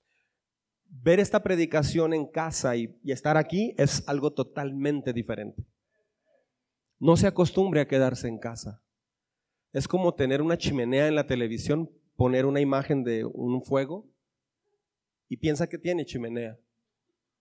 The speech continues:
No vas a percibir ni calor, ni olor a humo, nada. Es igual. Ver una predicación en casa es como,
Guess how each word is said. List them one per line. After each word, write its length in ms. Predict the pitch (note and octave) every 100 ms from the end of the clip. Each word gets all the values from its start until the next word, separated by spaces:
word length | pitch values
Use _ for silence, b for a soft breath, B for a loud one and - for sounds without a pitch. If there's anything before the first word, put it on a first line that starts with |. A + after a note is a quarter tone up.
| _ _ _ _ -
No 140 | D3
vas 140 | C#3+
a 80 | C#3+
percibir 440 | C3+ B2+ B2 C3 B2+
ni 120 | B2
calor, 540 | A2+ A#2 C#3+ E3 E3
ni 180 | C#3 C3
olor 260 | B2 B2+ B2
a 60 |
humo, 480 | A#2+ C3+ C#3 C3+ C3
nada. 400 | A#2 A2 G#2+ A2+ _ _ _ _ _ _ _ _ _ _ _ _ _ _
Es 160 | - D#3+
igual. 440 | F3 C3 A2+ G#2+ _ _ _ _ _
Ver 160 | D3 E3+
una 160 | G3
predicación 680 | G3 E3+ D3+ D3+ - D3+ D3+
en 120 | D3
casa 420 | C#3+ D#3 D3+ C3+ B2+
es 160 | A#2+
como, 500 | - C3 A#2 G2+ F#2